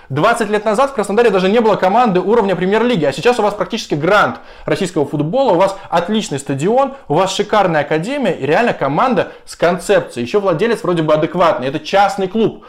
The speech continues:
редкость по меркам России. Но так сложилось, что у меня уже больше десяти лет много знакомых среди кубанских ультрас, то есть тех, кто болеет за Кубань.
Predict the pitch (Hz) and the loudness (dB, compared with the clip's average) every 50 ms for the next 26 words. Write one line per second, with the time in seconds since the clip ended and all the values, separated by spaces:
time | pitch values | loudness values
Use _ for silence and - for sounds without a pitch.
0 | - - - - - 147 180 220 240 233 - - 135 - - 120 123 139 175 170 | -20 -16 -10 -8 -4 0 0 0 0 0 -2 -6 -8 -8 -6 -4 -2 -2 -2 -2
1 | - 139 127 143 160 - - - 135 113 98 - _ _ - - - - _ - | -2 -2 0 0 -2 -2 -4 -6 -8 -8 -10 -14 _ _ -20 -20 -20 -14 _ -2
2 | 170 214 226 180 123 - - - - - - - - 190 - 208 - 190 180 170 | 0 2 2 2 2 0 -4 -12 -20 -20 -8 -2 -2 -2 -2 -2 -2 -2 -2 0
3 | 214 277 285 233 - - - 151 151 160 170 208 240 240 196 160 156 151 151 196 | 0 -2 -2 -4 -4 -4 -4 -2 -2 0 0 0 2 2 0 0 -2 -2 -2 -2
4 | 196 165 151 156 165 - - 190 214 247 240 - 156 156 160 165 175 202 247 254 | -4 -4 -6 -8 -8 -6 -4 -2 -2 -2 -2 -2 -4 -2 0 0 2 2 2 2
5 | 240 240 220 - - 127 135 131 - - 208 240 254 247 247 - - - - - | 2 0 -2 -2 -4 -6 -6 -4 -2 0 0 0 0 -2 -4 -6 -14 -20 -14 -8
6 | - 139 135 131 175 233 240 - - 139 127 151 170 196 202 202 - - 175 - | -4 -4 -2 -2 -2 -4 -4 -4 -6 -2 0 0 0 0 -2 -4 -6 -8 -8 -8
7 | - - 208 190 165 - - - - - - _ _ _ _ _ - - 123 - | -6 -4 -2 0 0 -2 -4 -10 -14 -16 -20 _ _ _ _ _ -10 -10 -10 -6
8 | - - 226 226 - - 143 131 131 143 156 147 139 147 - - 127 117 120 101 | -4 -4 -4 -4 -4 -4 -2 0 0 0 0 -2 -2 -4 -6 -6 -4 -4 -4 -6
9 | - | -8